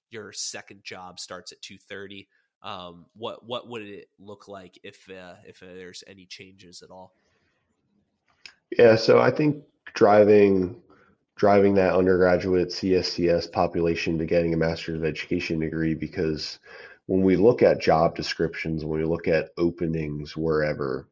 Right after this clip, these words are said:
Speaker 2: it just says master's preferred. It doesn't necessarily have to be a master's of science. I did the unfortunate thing that I thought I was gonna go into the collegiate and professional realm, so I got a master's of science. And now, like, on the other end of covid and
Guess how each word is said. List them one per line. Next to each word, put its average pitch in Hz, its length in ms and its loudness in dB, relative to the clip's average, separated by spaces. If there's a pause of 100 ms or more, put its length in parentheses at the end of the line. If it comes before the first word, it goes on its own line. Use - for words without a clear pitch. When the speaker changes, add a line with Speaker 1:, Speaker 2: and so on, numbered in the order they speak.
(180)
Speaker 2:
it 98 60 -4
just 151 220 0
says 92 200 2
master's 76 440 -2
preferred. 71 580 -4
It 82 100 -4
doesn't 113 240 4
necessarily 85 420 -2
have 82 240 -4
to 76 100 -10
be 80 280 -4
a 78 80 -2
master's 76 440 -6
of 71 80 -14
science. 71 640 -6 (400)
I 95 160 2
did 104 220 4
the 92 100 6
unfortunate 92 680 0
thing 98 280 2
that 92 100 4
I 85 140 -2
thought 87 240 4
I - 20 4
was 85 140 -4
gonna 87 180 -2
go 85 300 0
into 85 200 -6
the 87 120 -6
collegiate 85 480 -4
and 80 120 -4
professional 82 600 -4
realm, 80 380 -2
so 76 120 -4
I 80 120 2
got 90 180 2
a - 20 -4
master's 80 460 -6
of 71 80 -10
science. 76 640 -6 (540)
And 85 140 0
now, 82 320 4
like, 78 420 4 (440)
on 92 180 2
the 80 60 2
other 82 320 6
end 90 220 6
of 78 160 -6
covid 87 640 4
and 76 380 -2